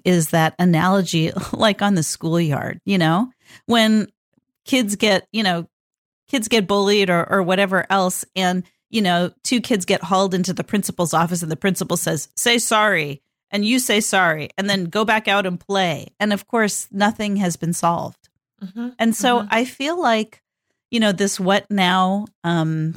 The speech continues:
Speaker 1: question, it's gonna take a little time for us to actually think through, like, what do we need as humans to move on? And to
Speaker 2: Mm-hmm.
Speaker 1: me, what we need is, first of all, acknowledgement about what happened, you know, acknowledgement. There needs to be a space for people to actually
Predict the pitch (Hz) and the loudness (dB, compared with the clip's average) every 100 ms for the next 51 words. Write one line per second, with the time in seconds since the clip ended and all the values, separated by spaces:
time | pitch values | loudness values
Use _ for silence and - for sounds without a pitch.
0 | - - 170 220 - 233 254 254 - - | -10 -2 -2 0 -4 -2 -2 -2 -4 -6
1 | 370 370 254 247 233 - 269 381 202 170 | -2 0 0 0 -2 -2 -2 0 0 0
2 | - - 202 220 214 180 175 - _ 226 | -2 -4 -4 -4 -2 0 -2 -6 _ -2
3 | 220 - 262 262 170 165 _ - 208 427 | -2 -4 -2 2 2 0 _ -4 0 2
4 | 277 226 381 269 180 160 151 156 - 180 | 2 2 2 0 0 2 2 0 0 2
5 | 165 151 147 147 143 160 _ - 208 208 | 4 4 2 2 0 -2 _ -2 0 0
6 | 240 220 269 381 185 196 _ _ _ - | 2 4 4 2 0 -2 _ _ _ 0
7 | 220 - 220 196 190 196 196 190 _ _ | 0 2 2 2 2 0 0 -4 _ _
8 | _ - 208 190 - 285 - 226 190 185 | _ 0 0 0 -6 -4 -2 0 0 0
9 | _ 190 175 180 247 190 156 156 165 170 | _ -4 0 0 0 0 0 0 0 -2
10 | 165 185 180 165 - 165 151 156 _ _ | 0 0 0 -2 -2 0 2 0 _ _
11 | _ _ _ 208 190 170 196 277 _ _ | _ _ _ 2 2 4 2 0 _ _
12 | _ 208 185 185 226 202 180 160 202 202 | _ 0 2 2 2 0 0 2 2 2
13 | 247 - 202 175 - - 254 - 160 202 | 0 -2 0 0 -2 -2 -2 -2 -4 -4
14 | 185 - - 165 - 185 165 160 156 | -4 -8 -4 -4 -2 -2 0 0 -2